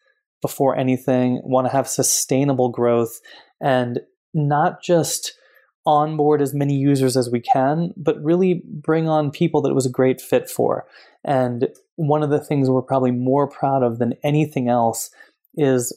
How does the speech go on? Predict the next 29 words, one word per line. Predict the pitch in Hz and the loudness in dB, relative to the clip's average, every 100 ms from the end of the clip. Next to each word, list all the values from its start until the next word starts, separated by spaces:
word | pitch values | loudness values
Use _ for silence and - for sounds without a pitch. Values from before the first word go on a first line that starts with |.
| - | -4
our | 143 | -4
very | 127 131 139 | 0 0 2
low | 127 123 | 2 0
churn | 120 - - 127 123 | 0 -4 -2 0 0
rate. | 110 113 120 | 0 0 0
And | 127 117 | 2 0
churn | - - 135 127 | 0 -2 0 0
rate | 120 117 | 0 0
in | 117 | 0
the | 117 | 0
industry | 123 113 - 120 117 | 0 0 0 0 2
is, | 110 - | 2 2
you | |
know, | 117 | -2
people | 113 127 117 113 | 0 0 0 0
that | 117 - | -2 0
unsubscribe. | 127 123 117 117 - - 110 - - - - - - _ | 0 0 0 -2 -2 -2 0 0 -2 -10 -18 -20 -20 _
We've | 139 135 151 160 147 | -2 2 2 2 0
maintained | 143 139 131 - 135 131 127 117 - | 2 2 0 -2 0 2 0 -2 -6
one | - 131 131 131 | -4 0 0 0
percent | 131 - 127 | -2 -2 0
or | 120 | 2
less | 120 110 | 0 -2
churn | - - 131 123 | -6 -2 0 2
rate | 113 113 | 0 -2
for | - 120 117 113 - | -2 -2 0 -2 0
over | 135 131 120 | 0 2 0
a | |
decade. | 110 120 117 123 113 113 | 0 0 0 0 -2 -4